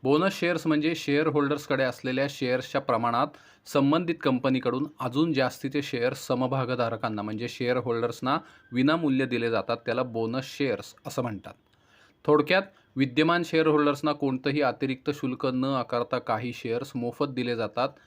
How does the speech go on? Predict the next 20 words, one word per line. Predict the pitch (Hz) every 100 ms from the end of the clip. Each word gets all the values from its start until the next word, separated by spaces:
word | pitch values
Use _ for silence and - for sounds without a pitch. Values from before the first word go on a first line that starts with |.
| _ -
त्याला | 123
बोनस | 127 120 117 120 -
शेअर्स | 107 98 -
असं | - 147 160 -
म्हणता | 123 120 98
येईल. | 98 - _ _ _ _ _ _ _ _ _ _ _ - - - - _
आता | 135 139
हे | 180
बोनस | 165 160 180 -
शेअर्स | 170 165 151
देताना | 156 160 160
किती | - 143 170
द्यायचे, | 139 123 120 - 131
ह्याचं | 107 117 151
एक | 131 143 -
प्रमाण | 131 127 143
संबंधित | - 127 120 123 135 -
कंपनीतर्फे | 117 110 120 117 113 - 139 160
ठरवलं | 131 117 120 120
जातं. | 110 - 151